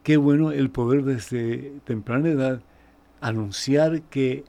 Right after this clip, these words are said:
hay un Dios que vive, un Dios que tiene victoria, que tiene poder y que llena el corazón del ser humano,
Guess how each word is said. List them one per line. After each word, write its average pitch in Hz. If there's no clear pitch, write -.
hay 127
un 143
Dios 139
que 139
vive, 113
un 127
Dios 123
que 147
tiene 147
victoria, 131
que 131
tiene 127
poder 131
y 139
que 131
llena 139
el 165
corazón 143
del 143
ser 143
humano, 143